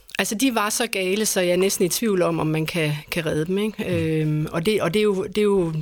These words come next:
Speaker 1: det er jo tankevækkende, at vi har en, en gruppe af borgere, som føler sig fuldstændig sat ud på et sidespor. Og det bliver vi nødt til. Der er det jo, jeg vil appellere til, at man skaber samarbejde, også hen over midten, altså det borgerlige Danmark og det røde Danmark, eller det blå Danmark og det røde Danmark, er nødt til at samarbejde om,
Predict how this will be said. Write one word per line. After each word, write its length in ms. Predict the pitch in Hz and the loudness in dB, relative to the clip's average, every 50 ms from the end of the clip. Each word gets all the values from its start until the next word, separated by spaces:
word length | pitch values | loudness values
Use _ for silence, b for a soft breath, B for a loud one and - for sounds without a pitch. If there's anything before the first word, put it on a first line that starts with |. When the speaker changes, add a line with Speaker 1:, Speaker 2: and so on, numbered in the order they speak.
| 156 - _ _ | -8 -10 _ _
Speaker 1:
det 80 | - - | -2 0
er 40 | 214 | 0
jo 80 | 208 | 0
tankevækkende, 720 | 202 - 208 185 160 185 202 185 170 151 - - 160 143 139 B B B B _ _ _ _ _ _ - | 0 0 -2 -2 0 0 -2 0 0 -2 -2 -2 -4 -4 -6 B B B B _ _ _ _ _ _ -4
at 220 | - - 170 170 | -4 -2 -2 -2
vi 80 | 185 180 | -2 -2
har 280 | 175 190 208 196 180 | 0 0 0 0 0
en, 200 | 160 156 156 151 | 0 -2 -2 -2
en 140 | 156 160 160 | -2 -2 -4
gruppe 320 | 156 - 196 202 190 202 | -2 -2 -2 0 0 0
af 120 | 170 156 151 | -2 -2 -2
borgere, 300 | 165 160 160 175 180 175 | -2 -2 0 0 -2 -2
som 180 | - 170 156 | -2 -2 -2
føler 220 | - - 170 156 156 | -2 -2 -2 -2 -2
sig 140 | 151 - 151 | -4 -4 -4
fuldstændig 340 | - 180 160 - 170 151 | -4 -4 -4 -2 -2 -2
sat 180 | 143 - 151 151 | -2 -2 -2 -2
ud 100 | 156 160 | -4 -6
på 120 | - - 160 | -4 -6 -4
et 80 | 156 - | -4 -4
sidespor. 440 | - 165 160 151 - - - 156 - | -4 -4 -6 -6 -6 -4 -4 -4 -2
Og 200 | - 170 156 - | -2 -2 0 0
det 160 | 220 214 202 | -2 -2 0
bliver 160 | 208 196 175 | 0 0 0
vi 100 | 165 175 | 2 2
nødt 180 | 185 196 190 185 | 2 2 2 2
til. 260 | - 196 185 180 175 B B B B B B B _ - | 0 0 0 -2 -4 B B B B B B B _ -2
Der 80 | 202 | 0
er 100 | 185 180 | 0 2
det 80 | 185 180 | 2 2
jo, 60 | 170 | 4
jeg 220 | 175 180 185 190 | 4 2 2 2
vil 60 | 208 185 | 2 0
appellere 420 | 160 156 - 175 180 185 165 147 | 0 0 -2 0 0 0 0 0
til, 120 | - - | 2 2
at 60 | 185 175 | 2 2
man 100 | 180 160 | 2 2
skaber 460 | - - 175 160 151 156 143 147 151 | 0 0 0 0 0 0 -2 -2 -2
samarbejde, 680 | 147 - 175 165 185 214 208 190 160 160 165 165 160 - | -2 0 0 0 0 0 -2 -2 -2 -2 -2 -4 -2 0
også 260 | 170 170 175 - 196 | 0 0 0 0 0
hen 180 | 175 175 170 165 | 0 0 0 0
over 140 | 156 147 147 | 0 0 0
midten, 300 | 160 170 185 190 196 170 | 0 0 0 0 0 -2
altså 180 | 156 151 - | -2 -4 -4
det 140 | 156 160 156 | -6 -4 -2
borgerlige 360 | 170 165 165 180 185 190 175 | -2 0 2 0 0 0 0
Danmark 420 | 160 160 160 160 170 175 175 160 170 | -2 -2 -2 -2 -2 -2 -2 -2 -2
og 160 | 160 151 147 | -2 -2 -2
det 380 | 151 147 147 165 165 156 - 175 | -4 -4 -4 -4 -4 -4 -4 -2
røde 260 | 175 175 175 185 190 | 0 0 2 2 0
Danmark, 340 | - 175 165 165 175 170 160 | 0 0 -2 -2 -2 -2 -4
eller 140 | 160 160 | -4 -6
det 80 | 160 156 | -8 -4
blå 200 | - 196 185 180 | -2 0 0 0
Danmark 300 | 175 175 180 175 180 170 | 0 -2 -2 -2 -2 -2
og 60 | 165 | -2
det 80 | 165 160 | -2 -2
røde 160 | 170 175 180 | -2 -2 -2
Danmark, 320 | 175 170 165 170 175 175 185 | -2 -2 -2 -2 -2 -4 -4
er 80 | - | -2
nødt 220 | 180 180 196 196 190 | 0 0 0 0 0
til 80 | - | 0
at 80 | 185 170 | -2 -2
samarbejde 520 | - 180 165 175 190 185 165 160 160 175 | -2 -2 -2 -2 -2 -2 -4 -4 -4 -4
om, 140 | 170 180 196 | -4 -6 -6